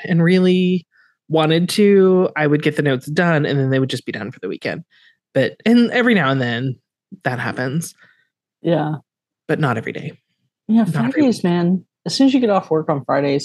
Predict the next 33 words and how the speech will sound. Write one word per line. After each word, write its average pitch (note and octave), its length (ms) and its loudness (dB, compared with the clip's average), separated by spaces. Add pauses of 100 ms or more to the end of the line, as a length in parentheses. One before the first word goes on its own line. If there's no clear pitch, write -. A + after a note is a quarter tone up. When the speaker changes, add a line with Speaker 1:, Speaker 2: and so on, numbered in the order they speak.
Speaker 2:
it's - 120 -8
just E3+ 180 -6
like D3+ 260 0
that. - 160 -2
You're E3+ 180 4
done. C#3 300 -2 (220)
That's C#3+ 320 0
Speaker 1:
done. A3+ 180 4
Speaker 2:
it. F#3 240 0
I D#3 80 2
don't D3 120 0
wanna D3 140 -2
stay C#3+ 260 -2
late. E3 440 2
I D3+ 80 -2
don't C3+ 160 -4
wanna, D3 300 -2 (280)
Speaker 1:
No. E3+ 360 2
Speaker 2:
you - 40 -2
know. B2+ 100 -10
Speaker 1:
And E3+ 120 2
I'm D#4 160 2
clocked E3 480 -2
out C3+ 220 0
by C3 140 0
then. A#2+ 260 -4
Like, C3+ 200 -4
mentally, C#3 560 2
I C3+ 140 -2
have C3+ 180 -2
checked - 260 -2
out. - 300 -6 (420)
Speaker 2:
Yeah. C#3 260 -6